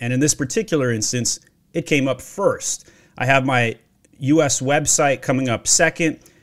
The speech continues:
We've got a Facebook and a bunch of other things that show up. So this shows you that the power of a meta description in your brand store can be very beneficial.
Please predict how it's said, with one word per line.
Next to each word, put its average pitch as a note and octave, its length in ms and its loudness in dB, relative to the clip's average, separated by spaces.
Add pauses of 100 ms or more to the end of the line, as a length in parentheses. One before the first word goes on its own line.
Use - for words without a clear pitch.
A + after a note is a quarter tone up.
(160)
We've A2 100 -8
got A#2 160 2
a G#2 40 0
Facebook D#3 800 0 (220)
and C3+ 120 0
a B2+ 40 2
bunch B2+ 220 0
of A2 80 -6
other A#2 160 2
things G#2+ 320 -4
that G2 140 -10
show G#2+ 260 0
up. A2+ 300 -4 (320)
So C#3 440 0 (380)
this E3 240 2
shows A#3 480 6
you D3 300 2
that B2+ 240 -10
the B2+ 80 -4
power G3 720 4
of B2 220 -2
a B2+ 80 0
meta B2+ 240 -2
description B2+ 480 -4
in B2+ 80 -2
your A#2+ 100 -4
brand F3 340 -4
store A#2+ 300 -4
can D3+ 160 -6
be D3+ 140 -2
very A#2+ 280 0
beneficial. A#2 760 -4